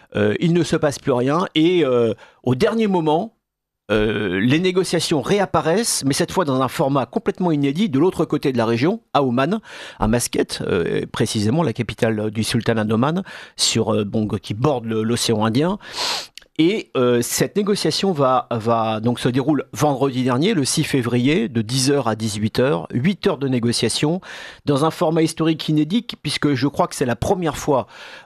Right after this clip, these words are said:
en tout cas dans la deuxième partie de ces négociations, que, euh, les représentants, les émissaires de Washington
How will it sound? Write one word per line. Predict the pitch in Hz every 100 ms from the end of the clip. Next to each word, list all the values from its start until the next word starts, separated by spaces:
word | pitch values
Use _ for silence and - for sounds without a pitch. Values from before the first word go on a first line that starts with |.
| _
en | 120
tout | 147
cas | 127 139 - -
dans | 113 95 117 123
la | 110
deuxième | 110 185 185 165
partie | 143 -
de | 143
ces | 131
négociations, | 120 113 - 110 - 185 160
que, | 156 147 110 - - - 117
euh, | 117
les | 131
représentants, | 131 165 185 156 160 151 156
les | 120 120
émissaires | 190 196 185 - 165 147 110
de | 170
Washington | 175 - 156 139 143